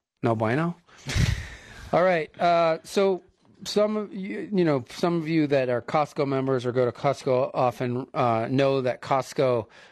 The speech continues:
was selling gold bars. It was really funny to see that Costco <laughs> was in the business of selling gold, and they're selling gold bars. And the gold bars at Costco nationally sold out almost immediately. Um, uh, but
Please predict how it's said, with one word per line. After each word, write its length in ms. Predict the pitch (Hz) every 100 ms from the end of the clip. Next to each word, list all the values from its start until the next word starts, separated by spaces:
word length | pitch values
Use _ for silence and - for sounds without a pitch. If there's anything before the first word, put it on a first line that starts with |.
| _
was 260 | 135 139 120
selling 600 | - 135 139 139 135 - _ _ 135
gold 420 | 131 147 165 131
bars. 520 | 139 175 185 107 98
It 40 | 123
was 200 | 120 107
really 440 | 139 180 175 139
funny 360 | - 151 127 107
to 120 | 113
see 300 | - 143 117
that 240 | 113 113
Costco 680 | - 127 - 135 117 107 98
<laughs> 0 |
was 200 | 143 127
in 100 | 123
the 60 |
business 440 | 107 143 123 113 -
of 100 | 110
selling 380 | - 117 110 107
gold, 340 | 123 113 104
and 100 | 107
they're 100 | 107
selling 320 | - 123 113
gold 240 | 107 107 113
bars. 340 | 165 156 135 - - - -
And 140 | 160 151
the 40 |
gold 240 | 147 220 175
bars 280 | 175 165
at 60 | 147
Costco 400 | - 147 - 139
nationally 400 | 123 123 - 120
sold 380 | - 165 160 156
out 240 | 135 - _
almost 600 | 175 220 226 233 214 -
immediately. 720 | - 151 135 120 117 110 110 - - - - _
Um, 380 | 147 139 135 139 - _ _ _ _ _ - -
uh, 140 | 143 165
but 260 | 143 156